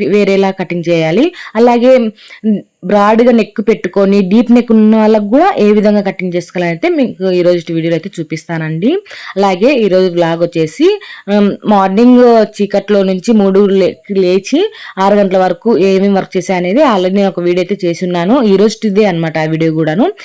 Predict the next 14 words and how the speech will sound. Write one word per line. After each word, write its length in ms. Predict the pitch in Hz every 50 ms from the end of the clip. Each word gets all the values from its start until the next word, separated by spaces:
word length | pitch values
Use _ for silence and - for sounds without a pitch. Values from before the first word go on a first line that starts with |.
| - - - - 214
ఈ 40 | 220 220
వీడియో 200 | 220 226 226 240 233 233
కిందనే 260 | 208 185 208 208 208 190
ఇస్తాను, 300 | - - 185 170 170 214 254 254
లేదంటే 260 | 208 196 185 185 202 202
ఈ 40 | 185 175
వీడియో 160 | 185 185 196 196 -
చివరి 240 | 190 170 180 180 175 180
దాకా 220 | 185 180 175 - 185 180
అయితే 120 | 180 262 226 -
ఇస్తాను, 340 | - - 190 175 170 220 330 403 - - - - - 180
ఆ 60 | 185 185
వీడియో 160 | 196 190 196 208 208
కూడా 100 | 202